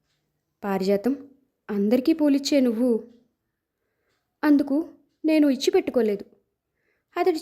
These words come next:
చేతులు పూలసరంతో ఆమె కొప్పు మీదికి వెళ్ళాయి. "పారిజాతం, నువ్వు ఇచ్చిపెట్టుకున్న దానివే." ఆమె ముడివేసుకున్న కొప్పులోకి కదంబాన్ని తురిమాడు రాజారాం. "అయ్యో, ఇదేమిటండి?" ఆమె గొంతు వణికింది.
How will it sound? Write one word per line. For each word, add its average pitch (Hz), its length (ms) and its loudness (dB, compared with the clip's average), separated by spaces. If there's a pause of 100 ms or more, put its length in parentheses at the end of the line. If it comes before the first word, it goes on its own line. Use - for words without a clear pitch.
చేతులు 285 480 2 (220)
పూలసరంతో 277 640 0 (300)
ఆమె 294 200 0
కొప్పు 294 280 -2
మీదికి 285 280 4
వెళ్ళాయి. 190 320 -4 (1000)
"పారిజాతం, 220 500 0 (400)
నువ్వు 311 160 2
ఇచ్చిపెట్టుకున్న 381 560 4
దానివే." 247 400 0 (720)
ఆమె 320 220 2
ముడివేసుకున్న 311 600 4
కొప్పులోకి 269 680 -2 (200)
కదంబాన్ని 269 480 2
తురిమాడు 226 460 2
రాజారాం. 185 480 -2 (520)
"అయ్యో, 311 240 -2 (320)
ఇదేమిటండి?" 370 600 4 (680)
ఆమె 233 220 -2
గొంతు 190 280 -6
వణికింది. 220 420 -2